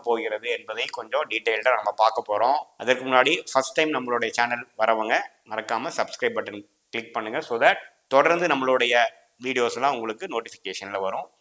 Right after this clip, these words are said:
நீங்க தொடர்ந்து பார்க்க முடியும். பிடித்த வீடியோஸ் வந்து நீங்க friends and ரிலேட்டிவ்ஸ்க்கு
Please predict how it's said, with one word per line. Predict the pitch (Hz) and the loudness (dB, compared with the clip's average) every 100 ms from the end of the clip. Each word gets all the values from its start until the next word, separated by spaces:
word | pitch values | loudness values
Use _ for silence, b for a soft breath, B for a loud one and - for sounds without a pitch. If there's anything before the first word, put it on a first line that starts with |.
| 98 | -14
நீங்க | 101 143 | -12 -10
தொடர்ந்து | 95 98 107 92 | -8 -8 -10 -2
பார்க்க | 90 92 87 | -2 -2 -10
முடியும். | 82 110 - _ | -10 -10 -10 _
பிடித்த | 143 156 156 | -6 -2 0
வீடியோஸ் | 127 117 110 - | 0 -2 -4 -4
வந்து | 92 175 | -14 -12
நீங்க | 107 110 - - | -12 -12 -14 -10
friends | 107 110 104 | -10 -8 -10
and | 87 | -10
ரிலேட்டிவ்ஸ்க்கு | 87 85 82 - | -12 -14 -16 -14